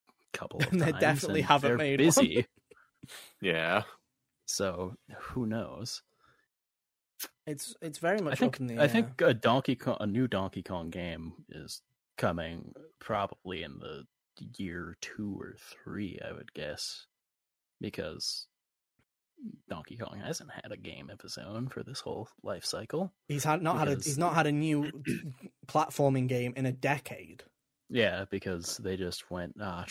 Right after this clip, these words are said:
Speaker 2: Him and
Speaker 1: Tropical
Speaker 2: Rayman
Speaker 1: Freeze
Speaker 2: are
Speaker 1: is"
Speaker 2: crying in the fucking club right now together,
Speaker 1: <laughs>
Speaker 2: dude, going, "Why don't we,
Speaker 1: You
Speaker 2: why
Speaker 1: know.
Speaker 2: does no one love us?" <laughs> It's
Speaker 1: Yeah.
Speaker 2: like, why?
Speaker 1: They were like, "Oh, tr-, no one played Tropical Freeze anyway. That's the Donkey Kong game this year,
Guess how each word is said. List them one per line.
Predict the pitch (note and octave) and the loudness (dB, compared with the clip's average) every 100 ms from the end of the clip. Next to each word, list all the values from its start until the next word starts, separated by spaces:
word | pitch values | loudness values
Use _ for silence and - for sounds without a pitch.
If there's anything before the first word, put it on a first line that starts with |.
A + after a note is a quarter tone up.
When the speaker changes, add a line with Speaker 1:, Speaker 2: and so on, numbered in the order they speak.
| G#2 | 2
Speaker 2:
Him | F3+ | 6
and | G3 E3 | 6 6
Speaker 1:
Tropical | |
Speaker 2:
Rayman | D#3 E3+ D#3 B2 | 6 6 6 4
Speaker 1:
Freeze | B2 | 2
Speaker 2:
are | |
Speaker 1:
is" | |
Speaker 2:
crying | - D3 D3 | 6 6 6
in | C3+ | 4
the | B2+ | 2
fucking | - C3+ - A#2+ | 0 0 -2 -2
club | - C#3+ C3 | 2 4 2
right | A2+ A2+ | -2 -4
now | B2 E3+ | 4 6
together, | D#3+ B2+ - A#2+ | 6 6 6 6
Speaker 1:
<laughs> | |
Speaker 2:
dude, | A#2+ A#2 A#2+ | 6 4 4
going, | B2 C3 | 6 6
"Why | C#3 C#3 C#3+ D#3 | 8 8 8 8
don't | D3+ D3 | 6 4
we, | D3 C#3 | 6 8
Speaker 1:
You | C3 | 10
Speaker 2:
why | A2+ | 10
Speaker 1:
know. | D3+ | 8
Speaker 2:
does | D#3+ | 6
no | D#3+ D3+ | 6 8
one | D3+ C#3+ | 10 8
love | D3 D#3+ | 8 8
us?" | C3+ C3+ C3 | 6 0 0
<laughs> | A#3 - | 0 2
It's | |
Speaker 1:
Yeah. | A3+ B2 G2+ G2 | 4 8 8 10
Speaker 2:
like, | |
why? | E3 F3+ C#3+ C3 C3+ - | 10 10 8 4 2 0
Speaker 1:
They | D#3+ D3+ D#3+ D3+ | 2 8 10 10
were | C#3 | 10
like, | C3 B2 A#2 | 10 10 8
"Oh, | B2 G2+ F2+ | 8 6 4
tr-, | - B2+ | -2 -4
no | - C#3+ | 6 6
one | G#2+ | 6
played | - G#2+ G2+ | 4 2 4
Tropical | A2 G2+ A#2 - | 2 2 0 -4
Freeze | F#2 A2 G#2 | 0 0 0
anyway. | A#2 G2+ D#2 E2+ F2+ | 0 -2 -4 -4 -2
That's | G#2 - | -2 -4
the | - - | -8 -8
Donkey | F2 F2 F2+ | -8 -6 -8
Kong | - F2 F2 | -6 -4 -2
game | F2 F2+ | -2 -2
this | F2+ - | -2 -2
year, | F2+ F#2 | -2 -2